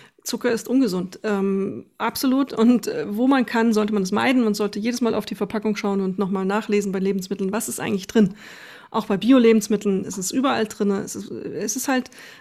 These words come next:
mit Zucker schmeckt jeder Mist super. Und, ähm, wir fallen drauf rein. Ja, ähm, ich könnte mich jetzt in Rage reden, werde ich nicht tun. <laughs> Ich höre jetzt hier auf an der Stelle. Mein Rat ist nur Zucker reduzieren. Du musst ja nicht komplett drauf verzichten. Ich mache es fast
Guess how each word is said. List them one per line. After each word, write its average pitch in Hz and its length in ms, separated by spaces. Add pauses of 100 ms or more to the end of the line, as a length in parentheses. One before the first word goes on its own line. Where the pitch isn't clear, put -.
(120)
mit 254 360
Zucker 311 240
schmeckt 233 280
jeder 247 380
Mist 214 480 (180)
super. 180 460 (480)
Und, 233 320
ähm, 214 320
wir 226 120
fallen 240 260
drauf 226 260
rein. 196 260 (1160)
Ja, 220 200 (400)
ähm, 214 560
ich - 140
könnte 269 220
mich 240 140
jetzt 208 140
in 202 40
Rage 247 340
reden, 233 280
werde 208 120
ich 208 60
nicht 202 200
tun. 302 340
<laughs> - 60
Ich - 160
höre 226 80
jetzt 226 200
hier 226 200
auf 320 260
an 285 80
der 240 100
Stelle. 226 360 (360)
Mein 214 220
Rat 220 260
ist - 100
nur 202 180
Zucker 226 340
reduzieren. 196 580
Du 220 80
musst 240 220
ja 220 60
nicht 208 140
komplett - 340
drauf 220 100
verzichten. 202 400
Ich 190 100
mache 254 180
es 277 100
fast 240 260